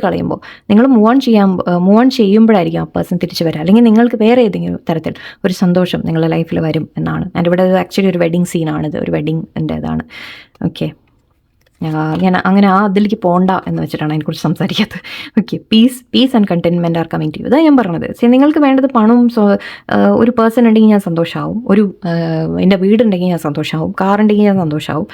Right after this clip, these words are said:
അല്ലെങ്കിൽ എനിക്ക് കുറച്ച് പൈസ ഉണ്ട്, ബാങ്കിൽ പൈസ ഉണ്ടെങ്കിൽ ഞാൻ സന്തോഷം. അതൊന്നും അല്ല സന്തോഷം.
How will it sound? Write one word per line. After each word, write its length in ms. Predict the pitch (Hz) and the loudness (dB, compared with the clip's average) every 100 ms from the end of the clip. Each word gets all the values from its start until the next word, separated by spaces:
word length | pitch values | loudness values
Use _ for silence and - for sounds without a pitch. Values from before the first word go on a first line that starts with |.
| - - | -18 -6
അല്ലെങ്കിൽ 180 | 185 190 | 0 2
എനിക്ക് 140 | 190 190 | 2 2
കുറച്ച് 160 | 180 | 0
പൈസ 280 | 175 175 220 | 0 0 2
ഉണ്ട്, 140 | 202 | 0
ബാങ്കിൽ 300 | 175 175 196 | 0 0 2
പൈസ 240 | 185 175 196 | 2 2 2
ഉണ്ടെങ്കിൽ 220 | 175 175 | 0 0
ഞാൻ 160 | 170 175 | -2 -2
സന്തോഷം. 340 | 160 165 180 - - - | -2 -2 -6 -10 -18 -2
അതൊന്നും 340 | 196 214 208 | 2 4 4
അല്ല 200 | 190 175 | 4 2
സന്തോഷം. 440 | 180 147 139 - | 0 0 -4 -8